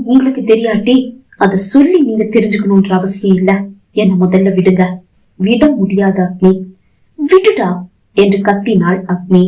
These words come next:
கதவு திறந்திருப்பதை கண்டவன் அவள் கத்தியது சிந்து அல்லது சிவரஞ்சினி செவியை எட்டி இருக்குமோ என்று பயந்தான். அவர்கள் இருவரின் அறையும் மாடியில்தான் இருக்கிறது. "அக்னி, நமக்குள்ள ஏதாவது பிரச்சனை இருந்தா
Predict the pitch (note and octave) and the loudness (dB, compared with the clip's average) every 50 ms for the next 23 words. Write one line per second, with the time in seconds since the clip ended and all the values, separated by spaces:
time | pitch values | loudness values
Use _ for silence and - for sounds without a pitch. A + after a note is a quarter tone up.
0 | - - - - _ _ _ _ - D4 D4 D#4+ - G#4 G#4 G4 G4+ - A#3+ A3+ | 0 -6 -10 -14 _ _ _ _ 0 2 2 2 2 2 0 0 -2 -2 -4 -4
1 | A3+ A3+ A3 A3 A3 F#3+ - - G3 F#3+ F#3+ G3 G3 F#3+ F#3 F3+ F3 F3 D#3+ F#3+ | -2 0 0 0 0 -2 -2 -2 -2 0 0 0 0 0 0 0 0 0 0 2
2 | A#3 C4+ - - - _ - - B3+ B3+ C#4+ C#4 C#4 D#4 D#4 D4+ D#4+ D#4+ A4 G4 | 0 0 0 -2 -10 _ 0 0 2 2 2 0 2 0 0 0 0 0 2 2
3 | E4 - F3+ G3+ A#3 A3+ - C4 A#3+ B3 C4 C4 C4 B3 A#3 G#3+ G3 G#3 G3 G3 | 2 2 0 -2 -2 -2 -2 0 0 2 0 0 0 -2 -2 -2 -2 -2 0 0
4 | C4 C4 - D4 D4 D#4+ D#4+ D#4+ C#4+ C#4 - B3 A#3+ B3 A#3 A#3 A#3 A3+ - A3 | -2 0 2 2 2 2 2 2 0 0 0 -2 -4 -4 -2 -2 -2 -2 -2 -2
5 | G#3 A3 A#3+ C4 B3+ A3+ A3 A3+ A3 - - D4 C4 A#3 A3 A3 A3 - G#3+ G3+ | -2 0 0 0 2 2 0 0 0 2 2 2 2 2 0 -6 -6 -6 -2 0
6 | G3 G3 G3 F#3+ F#3+ F#3+ F#3 F3+ F#3 F#3 F3+ F#3+ F#3+ F#3+ F#3+ F#3+ F#3 G3 G3 G3 | 2 2 2 2 0 0 -2 -2 -4 -4 -2 0 0 0 2 0 2 2 0 0
7 | G3 G3 G3 - - - _ - - G3+ F#3+ G3 F#3+ F#3 F#3+ F#3+ F#3 G3 G#3+ - | 0 -2 -6 -8 -12 -18 _ -6 -2 0 0 0 0 0 0 0 0 0 0 0
8 | C4 C4 B3+ A3+ G#3+ G#3 G3+ G3 F#3+ F#3+ F#3+ F#3 F3+ G3+ A#3+ - - - - - | 0 0 0 -2 -4 -4 -4 -4 -2 -2 -2 -2 -2 0 0 -2 -2 -4 -4 0
9 | F#3+ G3 G3 G#3 F#3 G#3+ A3 G3+ F#3+ F3 F#3+ F#3 G3 G3 G3 F#3+ F#3+ F#3+ G3 - | 0 2 2 0 -2 -2 -2 -2 -2 -2 -2 -2 -2 0 -2 -2 -4 -4 -6 -4
10 | F#3+ F#3+ F#3+ F#3 F#3+ G3 G3+ G3+ G3+ G3 - _ _ - - G#3 G#3 G#3+ A#3 A#3 | -2 -2 0 2 2 0 0 0 -4 -8 -12 _ _ -2 0 0 0 0 0 0
11 | G#3+ A3 A3 - - - _ _ _ F#3+ G3 G#3+ A3+ C4 D4 E4+ - - - C#4 | 0 0 -2 -4 -6 -10 _ _ _ -2 2 2 4 4 2 0 -2 -2 -2 -2
12 | B3 A#3 A#3+ A#3 G#3 G3+ F#3+ G3+ G#3 G#3+ G3+ F#3 - - - G3 F#3+ - - A3+ | 0 0 -2 -2 -2 -4 -4 -4 -4 -6 -4 -6 -6 -6 -6 -8 -4 -4 -2 -2
13 | A3 G#3 F#3 F#3 F#3+ F3+ F3 G3 A#3 | 0 0 -2 -2 -2 -2 0 0 -2